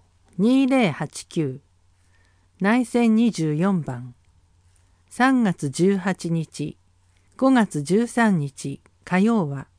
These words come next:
休み。ボランティア相談。月曜から金曜。時間、九時から十六時。ボランティアセンター。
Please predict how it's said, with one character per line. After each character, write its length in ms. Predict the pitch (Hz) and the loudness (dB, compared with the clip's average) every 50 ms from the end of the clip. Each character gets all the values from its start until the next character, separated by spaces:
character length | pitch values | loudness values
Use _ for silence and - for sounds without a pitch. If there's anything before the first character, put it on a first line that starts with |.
| _ _ - | _ _ -10
休 400 | 143 151 139 - - - 185 185 | -8 -8 -8 -8 -4 -2 0 0
み。 200 | 180 170 160 - _ _ _ _ _ _ _ _ _ _ _ _ _ _ _ _ _ _ _ _ _ _ _ _ _ _ _ - | 0 -2 -4 -6 _ _ _ _ _ _ _ _ _ _ _ _ _ _ _ _ _ _ _ _ _ _ _ _ _ _ _ -4
ボ 120 | 165 180 | -2 0
ラ 160 | 196 220 247 262 | 2 2 2 2
ン 100 | 269 240 | 0 0
テ 100 | - 254 | 0 2
ィ 100 | 254 247 | 2 2
ア 80 | 240 | 2
相 260 | - - 226 214 180 | 0 0 0 0 0
談。 400 | 147 - 135 127 120 123 131 135 - _ _ _ _ _ _ _ _ _ _ _ _ _ _ _ _ _ _ _ _ _ _ - | 0 -2 -4 -6 -8 -10 -14 -16 -20 _ _ _ _ _ _ _ _ _ _ _ _ _ _ _ _ _ _ _ _ _ _ -2
月 340 | 156 180 175 - - 220 | -2 0 0 -2 -2 0
曜 240 | 262 262 254 262 247 | 2 2 4 2 2
か 160 | 233 - 220 | 0 0 0
ら 140 | 214 214 202 | 2 2 0
金 400 | 196 - - 180 185 185 185 180 | -2 -2 -2 0 2 2 2 2
曜。 460 | 180 180 170 160 156 147 156 156 160 - _ _ _ _ _ _ _ _ _ _ _ _ _ _ _ _ _ _ | 0 0 -2 -4 -4 -6 -8 -12 -14 -18 _ _ _ _ _ _ _ _ _ _ _ _ _ _ _ _ _ _
時 180 | - - 175 180 | -4 -4 -2 -2
間、 360 | - 220 208 208 196 185 - _ _ _ _ _ _ _ _ _ _ _ _ _ - | 0 0 0 2 0 -2 -4 _ _ _ _ _ _ _ _ _ _ _ _ _ -4
九 120 | - 269 | 0 0
時 160 | 269 226 233 214 | 0 2 0 -2
か 200 | - 170 160 143 | -2 -4 -6 -6
ら 180 | 143 143 - - - | -6 -8 -8 -10 -12
十 280 | - - 185 202 226 240 | -6 -2 0 2 2 2
六 340 | 233 226 220 - - 180 151 | 2 0 0 -2 -4 -4 -4
時。 240 | - - 131 - _ _ _ _ _ _ _ _ _ _ _ _ _ _ _ _ _ _ _ _ _ _ _ _ _ _ _ | -6 -10 -16 -16 _ _ _ _ _ _ _ _ _ _ _ _ _ _ _ _ _ _ _ _ _ _ _ _ _ _ _
ボ 160 | - 190 202 | 0 2 4
ラ 140 | 208 233 254 | 4 4 2
ン 100 | 254 247 | 2 0
テ 100 | - 233 | -2 0
ィ 100 | 240 233 | 0 0
ア 60 | 226 | 0
セ 180 | 220 - 214 208 | 0 0 0 0
ン 120 | 185 147 | 0 -2
タ 160 | - - - 131 | -4 -8 -10 -10
ー。 260 | 127 120 120 123 | -8 -10 -12 -14